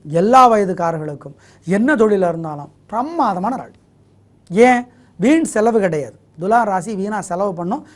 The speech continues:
இன்னைக்கு வீணா செலவு இருக்காது. நிம்மதி அதிகமாகும். துலா ராசிக்கு எப்பவுமே நிம்மதி குறைவு, ஆனா இன்னைக்கு நிம்மதி அதிகமா இருக்கும். அப்புறம் என்ன? வீண் செலவு கிடையாது, நிம்மதி அதிகமாகும். பேச்சு சாமர்த்தியம்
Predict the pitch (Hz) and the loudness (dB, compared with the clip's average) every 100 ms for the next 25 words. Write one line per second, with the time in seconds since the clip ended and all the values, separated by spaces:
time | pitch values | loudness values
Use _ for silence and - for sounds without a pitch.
0 | _ 220 226 185 240 262 220 202 220 185 | _ -6 -2 0 0 0 0 0 0 0
1 | 156 127 - _ _ _ _ _ _ _ | -4 -8 -12 _ _ _ _ _ _ _
2 | 202 254 311 339 294 220 226 208 180 147 | 2 4 6 6 6 4 4 2 0 -2
3 | 147 180 247 233 196 208 208 170 208 226 | -6 2 4 4 0 -2 -4 -2 -4 -2
4 | 190 208 233 202 185 185 240 - - - | -2 -2 -2 -2 -2 -2 -4 -8 -10 0
5 | 269 254 277 247 240 269 220 208 214 160 | 2 2 2 0 2 4 4 2 0 -2
6 | - _ _ _ _ _ _ _ - 180 | -6 _ _ _ _ _ _ _ -4 0
7 | 254 220 240 202 262 208 208 214 208 202 | 2 0 -2 -2 -4 -2 -2 -2 -2 -2
8 | 202 254 214 220 247 202 202 202 185 180 | 0 0 0 0 0 0 -2 -2 -2 -2
9 | 240 - _ _ - 294 330 285 214 208 | -6 -16 _ _ 0 2 2 0 0 0
10 | 202 170 165 | -2 -6 -10